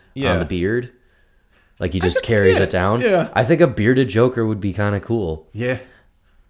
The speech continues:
Speaker 2: Yeah.
Speaker 1: Christoph, yeah.
Speaker 2: Yeah.
Speaker 1: Yeah.
Speaker 2: <laughs> Christoph Waltz, that's a good pick.
Speaker 1: Christoph Waltz would be good,
Speaker 2: Mm-hmm.
Speaker 1: I think.
Speaker 2: I, I like that. I like Christoph Waltz.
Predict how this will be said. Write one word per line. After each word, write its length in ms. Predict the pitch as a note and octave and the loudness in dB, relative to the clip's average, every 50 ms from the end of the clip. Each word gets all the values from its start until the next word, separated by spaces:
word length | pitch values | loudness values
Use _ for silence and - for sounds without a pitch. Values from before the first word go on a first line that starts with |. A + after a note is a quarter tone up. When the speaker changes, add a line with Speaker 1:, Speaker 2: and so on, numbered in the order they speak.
| _ _ | _ _
Speaker 2:
Yeah. 160 | - G2+ A2 G#2+ - _ _ _ | -8 -8 -6 -8 -8 _ _ _
Speaker 1:
Christoph, 360 | _ - C#3 C3+ - F3+ - - - | _ -8 -6 -6 -6 -6 -8 -8 -8
yeah. 200 | A2 A2+ B2 B2 A#2+ _ _ _ _ | -8 -8 -8 -10 -12 _ _ _ _
Speaker 2:
Yeah. 180 | G2+ G2 G#2 G#2 - _ - | -8 -8 -8 -10 -12 _ -10
Speaker 1:
Yeah. 380 | - - - - F#3+ F#3+ - - - - G#3+ - - | -8 0 4 4 4 4 2 -2 -4 -4 -4 -6 -6
Speaker 2:
<laughs> 260 | - - - D#3 - | -8 -20 -20 -12 -8
Christoph 280 | - C#3 C3+ F#3 E3+ F3 | -6 -4 -2 0 2 4
Waltz, 180 | F3+ D#3 - | 2 2 2
that's 140 | - F#2+ - | 0 -2 -2
a 40 | A2+ | -2
good 180 | F#2 G#2+ G2+ - | -2 -2 -2 0
pick. 280 | F#2+ E2 - - - - | 0 -2 -2 -4 -10 -10
Speaker 1:
Christoph 280 | - E3 - D#4+ - - | -8 -4 -2 -2 -2 -2
Waltz 180 | - - G2 | -2 -4 -4
would 80 | F#2 F2 | -6 -8
be 80 | F2+ E2+ | -10 -12
good, 280 | E2+ G2+ E2+ E2 - - _ - | -10 -12 -12 -12 -16 -16 _ -8
Speaker 2:
Mm-hmm. 140 | A2 F#2+ G2 | -6 -4 -2
Speaker 1:
I 100 | G2 F#2 | -2 -4
think. 280 | - - - - - - _ - | -6 -8 -14 -20 -20 -12 _ 0
Speaker 2:
I, 240 | G2 G2+ G2+ G2 F#2+ - | 2 2 2 2 0 0
I 100 | G2 F#2+ | 0 2
like 220 | F#2 F2+ D#2+ - | 2 0 0 0
that. 260 | - E2 D#2+ - - - | -2 -4 -4 -4 -4 -4
I 60 | F#2 F#2+ | -4 -2
like 200 | F#2 F2 F2 - | -2 -2 -4 -6
Christoph 300 | - - - E2+ D#2+ - | -8 -10 -10 -10 -10 -10
Waltz. 300 | E2+ E2+ E2 - - - | -10 -12 -12 -12 -16 -20